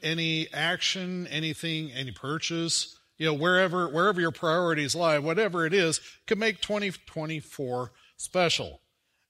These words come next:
And so we're entering into uncharted territory, as the Bible says, "For you have not passed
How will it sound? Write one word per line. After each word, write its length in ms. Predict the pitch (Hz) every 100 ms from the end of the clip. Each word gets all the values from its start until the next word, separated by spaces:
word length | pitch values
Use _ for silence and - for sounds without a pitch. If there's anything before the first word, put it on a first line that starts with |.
| 151
And 240 | 147 143
so 720 | - 170 160 156 156 156 135
we're 160 | 160 175
entering 320 | 220 208 202
into 280 | 202 175 170
uncharted 520 | 175 185 190 185 165
territory, 680 | 175 151 143 151 143 147 160 - _ _ _ _ -
as 220 | 139 139
the 40 | 135
Bible 280 | 147 143
says, 280 | 143 156 139
"For 140 | - 170
you 120 | 156
have 120 | 131
not 240 | 151 151
passed 560 | - 160 143 139 - -